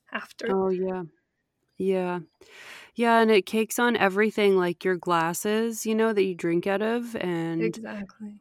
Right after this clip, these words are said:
Speaker 2: it'll, like, get on the bottom and the bottom of pots and everything. Like, yeah, it makes cleaning difficult for sure. So that's kinda cool that this,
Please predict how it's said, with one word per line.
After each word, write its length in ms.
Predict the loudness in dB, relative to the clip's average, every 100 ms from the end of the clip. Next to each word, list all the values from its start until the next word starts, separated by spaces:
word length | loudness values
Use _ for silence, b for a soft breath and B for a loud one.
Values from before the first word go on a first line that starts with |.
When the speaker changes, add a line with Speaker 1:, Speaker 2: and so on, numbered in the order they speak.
| _
Speaker 2:
it'll, 240 | -2 0
like, 200 | 2 0
get 140 | 2 2
on 140 | 4
the 80 | 2
bottom 520 | 2 4 6 6 6
and 120 | 4
the 40 | 4
bottom 260 | 2 6 6
of 120 | 4
pots 420 | 0 2 2 0
and 120 | -2 -2
everything. 600 | 0 -2 0 -2 0 2
Like, 280 | 2 2 2
yeah, 160 | 2
it 80 | 4
makes 300 | 2 2 -2
cleaning 480 | -2 0 2 2 0
difficult 540 | 0 -2 -2 -4 -4 -4
for 140 | -6
sure. 380 | -2 -2 -2 -4
So 160 | -6
that's 240 | -4 -4 -4
kinda 240 | -4 -4
cool 300 | -4 -6 -6 -4
that 200 | -6 -8
this, 380 | -10 -12 -16